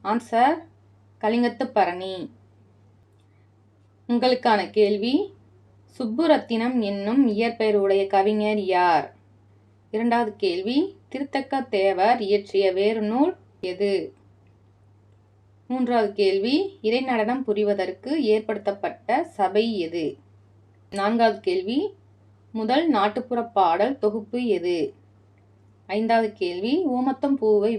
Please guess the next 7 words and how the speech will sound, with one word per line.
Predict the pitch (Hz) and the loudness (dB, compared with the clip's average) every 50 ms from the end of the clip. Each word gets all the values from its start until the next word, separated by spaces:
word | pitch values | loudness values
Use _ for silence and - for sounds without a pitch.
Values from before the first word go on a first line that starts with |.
| 185 | -2
விரும்பி | 196 190 214 208 196 180 185 214 262 359 - - _ _ _ _ _ _ _ _ _ | 0 0 0 -2 -4 -4 -4 -2 -2 -4 -6 -8 _ _ _ _ _ _ _ _ _
சூடுபவர் | - 254 269 254 240 196 185 185 196 214 214 202 175 170 | -10 -8 -6 -6 -4 -2 0 2 2 2 2 0 -2 -2
யார்? | 170 170 165 147 139 - - _ _ _ _ _ _ _ _ _ _ _ _ _ _ _ _ _ _ | -2 0 0 0 -2 -4 -10 _ _ _ _ _ _ _ _ _ _ _ _ _ _ _ _ _ _
இந்த | _ 214 208 208 - | _ -10 -8 -4 -2
கேள்விக்கு | 240 247 247 254 240 - 226 202 190 | -2 -2 -2 -4 -4 -4 -2 -2 -2
ஆன்சர் | 202 - 233 214 202 - | -4 -4 -6 -6 -4 -4
தெரிஞ்சவங்க | 196 185 185 185 190 190 185 180 | -4 -4 -6 -8 -10 -10 -10 -10